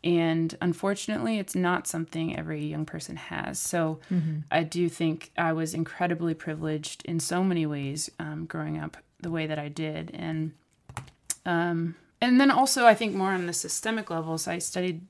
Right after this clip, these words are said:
Speaker 1: macro social work, which is more looking at, uh, policies, programs, organizations, um, that can either hinder or, uh, advance,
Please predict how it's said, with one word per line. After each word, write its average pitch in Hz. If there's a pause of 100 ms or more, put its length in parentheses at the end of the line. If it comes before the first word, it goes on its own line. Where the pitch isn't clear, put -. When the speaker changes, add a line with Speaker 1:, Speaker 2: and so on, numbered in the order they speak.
Speaker 1:
macro 175
social 160
work, 160
which 160
is 156
more 165 (600)
looking 175
at, 165 (100)
uh, 175
policies, 180
programs, 165
organizations, 160 (560)
um, 160 (240)
that 156
can 175
either 165 (420)
hinder 190
or, 170 (160)
uh, -
advance, 170